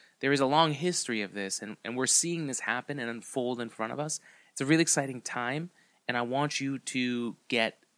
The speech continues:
caught up on it now so that when this comes back up at the beginning of next year, you'll be ready to go to enjoy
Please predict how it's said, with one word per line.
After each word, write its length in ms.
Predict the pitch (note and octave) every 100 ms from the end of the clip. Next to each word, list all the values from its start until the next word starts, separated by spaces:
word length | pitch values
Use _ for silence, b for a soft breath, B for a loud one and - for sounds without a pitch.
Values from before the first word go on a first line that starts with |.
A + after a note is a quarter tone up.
| _ -
caught 200 | - B2
up 220 | B2+ -
on 100 | B2
it 160 | A#2 G2
now 560 | C3 E3 E3 A#2 A2+ - b b
so 140 | -
that 240 | C3+ B2 A#2+
when 440 | B2+ B2+ B2 A#2+ - b b -
this 160 | C3+
comes 300 | - C3+ B2
back 320 | A2 A#2 A#2 A#2
up 320 | A2 A2 - -
at 320 | G#2 G#2 -
the 60 |
beginning 440 | - A#2 A#2+ B2 A#2
of 100 | A2
next 360 | A#2 A2+ -
year, 340 | A#2+ C3 A#2 - b b b
you'll 80 | A2+
be 100 | A2+
ready 240 | G#2+ A2
to 100 | A2
go 420 | G#2+ A2 G2 G2 - -
to 120 | -
enjoy 560 | - - C3+ C3+ A#2+